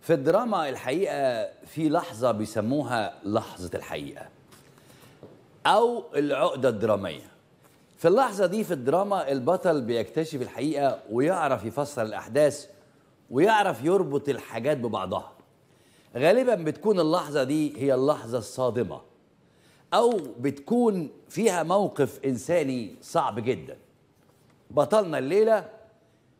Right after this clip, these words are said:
اللي اتعرض لموقف إنساني ربنا يكون في عونه، هو بطل مش عادي، مش من عامة الشعب. بطلنا الليلة دي نجم لامع في سماء الرياضة،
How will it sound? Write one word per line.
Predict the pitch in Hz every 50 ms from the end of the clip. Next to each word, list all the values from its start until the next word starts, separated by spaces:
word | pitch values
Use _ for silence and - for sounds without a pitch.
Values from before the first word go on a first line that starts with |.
| _ -
اللي | 127 135 139
اتعرض | 131 - 131 143 180 190 175 156 135
لموقف | 123 127 131 143 160 156 - - 127 101 - - - - 131
إنساني | 131 123 117 117 - - 165 151 120 107 101 101 95 90 - - - _ _ - _ - -
ربنا | 123 131 117 135 160 156 139
يكون | 113 - 143 143 117
في | - 110
عونه، | 113 143 180 190 185 190 180 - - - _ _ _ -
هو | 165 175 190 196
بطل | 233 233 226 233 226 214 196 180 151 - - 143
مش | 190 196 - 175
عادي، | 156 160 127 90 80 80 76 67 - _ _ _ _ _ _ _ _ _ _ _ _ _ _ _ _ _ _ _ _ _ _ _ _ _ -
مش | 139 190 202 - -
من | 170 165 156
عامة | 135 143 175 185 170 147 120 131
الشعب. | 117 - - - 101 71 60 - - _ _ _ _ _ _ _ _ _ _ _ _ _ -
بطلنا | 117 147 139 233 247 254 233 202
الليلة | 170 165 160 180 208 214
دي | 170 185 180 160 147 - - _ _ _ _ -
نجم | 120 143 185 214 175 120 117 113 110 117
لامع | 131 151 143 131 127 117 107
في | 104 - 127
سماء | 107 - 131 127 143 135 117
الرياضة، | 113 110 120 131 120 92 80 78 67